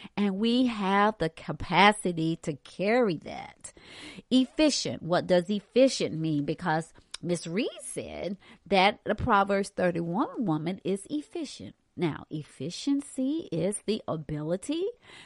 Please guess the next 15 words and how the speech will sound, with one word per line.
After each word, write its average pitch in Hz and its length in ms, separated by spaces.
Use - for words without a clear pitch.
to 233 300
avoid 165 600
wasting 202 640
materials, 381 840
materials, 220 800
energy, 262 640
efforts, 262 480
or 285 300
money 302 640
and 226 440
time 196 680
in 185 200
doing 190 320
something 190 580
or 160 280